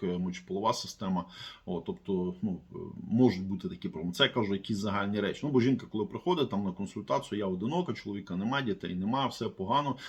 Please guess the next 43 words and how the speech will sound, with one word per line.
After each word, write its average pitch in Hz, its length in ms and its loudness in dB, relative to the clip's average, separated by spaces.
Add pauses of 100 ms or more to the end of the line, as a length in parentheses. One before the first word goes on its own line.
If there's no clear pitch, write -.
(160)
і, 92 40 -4
до 95 80 -2
речі, 127 260 2
у - 20 0
мене 104 200 2
там 90 160 -4
проблеми 95 420 2
з 90 80 -2
нирками. - 400 -6
Ну, 180 200 -2 (120)
нормально, 95 420 2
ну, 110 120 0
там 92 160 -4
поперек 87 420 -4
болить, 78 320 -10
да? 92 160 -4 (360)
Ну, 95 180 -2
це, 135 100 -2 (300)
ну, 120 140 4
нема 117 280 4
щастя 104 420 0
в 90 80 -6
житті, 113 260 -4
відповідно, 120 440 2
буде 101 260 0
там 92 260 -2
боліти. 87 300 -4 (140)
М. 90 120 -6 (100)
Ну, 170 160 0
тобто, 117 220 -4
я 120 60 -4
кажу, 107 220 2
якісь 113 240 -4
такі 120 280 -4
загальні 113 420 2
речі 113 260 -2
я 110 80 -4
знаю, 147 260 0
але 104 100 2
якщо 107 220 -2
там 110 220 0
якісь 107 340 -2
нюанси, 127 500 0